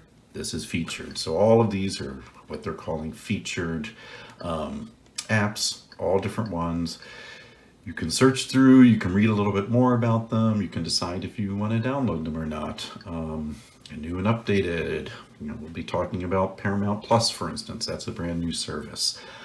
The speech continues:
Uh, recommended, there's all sorts of stuff in here. Top free movies and T V. Uh, that's a whole nother thing to point out. There are dozens of free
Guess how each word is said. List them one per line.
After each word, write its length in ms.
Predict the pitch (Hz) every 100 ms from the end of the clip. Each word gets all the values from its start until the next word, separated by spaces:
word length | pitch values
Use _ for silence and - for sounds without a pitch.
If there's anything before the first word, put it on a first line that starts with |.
| - -
Uh, 400 | 78 76 73 73 -
recommended, 1300 | 76 78 - 123 151 143 143 143 139 139 139 135 120
there's 200 | - -
all 140 | 85 87
sorts 300 | - 87 -
of 40 |
stuff 320 | - - 87 90
in 120 | 87
here. 240 | 90 87 - - - _
Top 320 | - 123 120
free 680 | - - 131 143 151 156 - - -
movies 380 | 135 139 139 123
and 100 | 135
T 160 | - 135
V. 300 | 135 135 120 - - - - -
Uh, 180 | - 104
that's 340 | 127 123 135
a 60 | 135
whole 240 | 120 135
nother 260 | 131 131 131
thing 220 | 120 131
to 60 | 120
point 280 | 127 131 127
out. 260 | 127 - - - - - - _ _ _ _ _ - - -
There 460 | 117 131 147 160 -
are 480 | 127 139 143 123 - - - - - _ -
dozens 680 | 139 135 123 82 - - -
of 340 | 104 95 - -
free 840 | - - 123 117 127 127 127 120